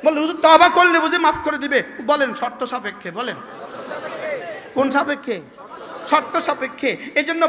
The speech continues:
পয়গাম শুনে রাখো, তওবা চারটা শর্ত আছে। এক নাম্বার,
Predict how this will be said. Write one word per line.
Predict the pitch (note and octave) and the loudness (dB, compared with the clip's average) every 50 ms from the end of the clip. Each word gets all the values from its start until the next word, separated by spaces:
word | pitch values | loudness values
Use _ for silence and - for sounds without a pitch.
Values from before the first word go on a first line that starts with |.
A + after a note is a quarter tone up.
| E4 | 2
পয়গাম | D#4 D4+ D4+ D4 D4 D4+ E4+ F4+ F4+ - - | 4 6 6 6 6 6 4 4 0 -2 -4
শুনে | D#4+ D#4+ D4+ | -2 -2 0
রাখো, | C#4+ C4+ A#3+ C4+ C4+ G#3 - - - - - | 0 0 0 0 0 -2 -2 -4 -6 -2 0
তওবা | C#4+ D4+ D#4+ D#4 F4+ F4+ D#4+ A3 - - - - | 4 4 6 6 6 6 6 4 4 0 -2 2
চারটা | - C#4+ D4+ - - - F#4 D#4+ | 2 2 2 2 0 -2 -2 -2
শর্ত | - C4 C4 B3+ - C4+ | -2 -4 -6 -4 -2 0
আছে। | B3+ A#3 A3+ - B3+ G3+ D#3+ - - - | 0 0 0 -2 -4 -4 -4 -8 -2 2
এক | - C#4 C#4 C#4 | 2 2 4 4
নাম্বার, | F4 F4 F4 F4 E4 C#4+ | 4 4 6 6 6 4